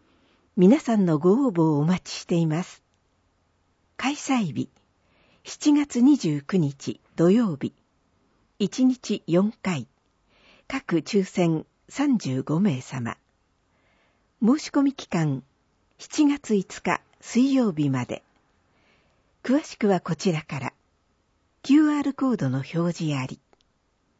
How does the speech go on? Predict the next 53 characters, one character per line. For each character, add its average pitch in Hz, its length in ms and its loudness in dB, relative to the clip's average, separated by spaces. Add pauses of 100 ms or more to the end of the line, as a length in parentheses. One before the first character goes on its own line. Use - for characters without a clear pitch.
(880)
二 208 180 4
ペ 311 260 0
ー 202 80 2
ジ、 143 200 -6 (640)
イ 185 120 6
ラ 247 100 -2
ス - 180 -18
ト 214 100 -6
と 196 140 0
写 170 220 -6
真。 139 420 -4 (1120)
イ 220 80 2
ラ 262 140 2
ス - 120 -20
ト 240 140 2
は 220 260 0 (380)
ヘ 339 140 2
ル 330 100 4
メ 240 140 6
ッ - 20 4
ト 180 260 0
を 165 40 -2
か 190 180 -2
ぶ 175 140 2
り、 156 240 -2 (280)
ラ 165 140 2
イ 254 80 -2
ト 269 160 -2
レ 262 160 4
ー - 20 2
ル 240 140 2
ウ 233 180 4
ォ 220 40 2
ー - 20 -12
ク - 180 -2
を 156 100 0
楽 160 280 0
し - 180 -4
む 147 180 0
四 147 200 2
人 247 260 6
の 139 120 0
親 135 240 -4
子 - 160 -8
連 139 140 -4
れ。 123 140 -8 (1160)
写 - 180 0
真 254 320 2
は 220 300 0
二 294 140 4
枚 233 320 2
あ 165 80 0
り、 139 200 -4